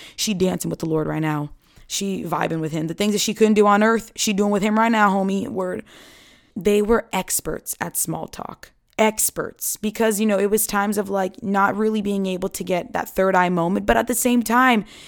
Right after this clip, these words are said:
you can get a good time out of those small talks. I really do hate small talk, but if I'm gonna have a small talk, dog, it's gonna be a good one. I'm gonna get vulnerable.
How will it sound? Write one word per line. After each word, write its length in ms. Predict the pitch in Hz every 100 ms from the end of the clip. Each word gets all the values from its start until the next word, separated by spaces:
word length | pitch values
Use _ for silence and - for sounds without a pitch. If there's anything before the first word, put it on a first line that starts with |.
| -
you 140 | 233 277
can 220 | 302 285
get 340 | 285 294 285
a 80 | -
good 220 | 240 311
time 280 | - 302 330
out 120 | 226
of 60 | 180
those 160 | 165 -
small 240 | 170 -
talks. 400 | - - - -
I 80 | 220
really 360 | 240 247 277 247
do 220 | 170 185
hate 300 | 160 160 156
small 380 | - 170 151 151
talk, 480 | - 196 202 208 - - - - - -
but 200 | 190 233
if 160 | 233 233
I'm 200 | 226 226
gonna 220 | 202 254
have 220 | 220 226 196
a 40 |
small 320 | - 185 180
talk, 300 | - 196 185
dog, 300 | 196 190 185
it's 180 | 226 226
gonna 220 | 226 185
be 120 | 165
a 60 | 226
good 380 | 165 - 170 160
one. 400 | 156 156 151 156
I'm 180 | 233 262
gonna 160 | 247 190
get 200 | 175 160
vulnerable. 1040 | 160 185 220 240 247 220 247 262 269